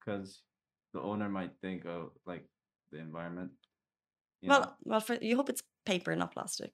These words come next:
Speaker 2: but the,
Speaker 1: Yeah.
Speaker 2: they're usu-, usually paper.
Speaker 1: Yeah.
Speaker 2: So I think this is probably born out of new covid rules. So
Speaker 1: Mm-hmm.
Speaker 2: unless you have, like, a fully functioning dishwasher and things,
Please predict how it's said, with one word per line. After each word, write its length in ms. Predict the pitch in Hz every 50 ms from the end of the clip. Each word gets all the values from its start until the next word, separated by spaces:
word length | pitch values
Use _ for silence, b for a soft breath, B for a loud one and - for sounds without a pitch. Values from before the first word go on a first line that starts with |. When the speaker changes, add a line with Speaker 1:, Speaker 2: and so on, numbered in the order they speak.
| _ _
Speaker 2:
but 140 | - 202 196
the, 180 | 190 190 180 -
Speaker 1:
Yeah. 140 | 196 185
Speaker 2:
they're 220 | - 190 185 175 175
usu-, 300 | 175 165 170 170 180 -
usually 300 | 180 180 175 170 170 165
paper. 400 | 170 170 165 175 - 180 180 170 B B B B B
Speaker 1:
Yeah. 60 | B -
Speaker 2:
So 160 | 247 254 233
I 80 | 233
think 200 | 233 269 269 262
this 160 | 262 269 262 294
is 100 | 277 -
probably 460 | - 247 240 233 233 214 214 220 202
born 600 | 170 - - 202 202 202 202 202 202 202 202 196 -
out 240 | - 180 180 180 175
of 340 | 180 175 170 165 - - - _ _ _ _ _ -
new 240 | 185 185 190 190
covid 420 | 185 - 185 175 170 170 170 160 160
rules. 360 | 160 151 143 123 110 160 -
So 300 | - - 175 175 175 170
Speaker 1:
Mm-hmm. 120 | - -
Speaker 2:
unless 460 | 180 180 180 180 190 196 196 - - 196
you 120 | 190 190
have, 400 | 170 - 180 170 170 170 180 175
like, 200 | 170 165 160 -
a 260 | 170 165 160 - - -
fully 240 | - - 175 175 175
functioning 520 | 170 - 175 170 - - 165 170 165 165 160
dishwasher 440 | - 170 - - 165 160 - -
and 120 | 160 160 160
things, 320 | 160 160 156 156 151 -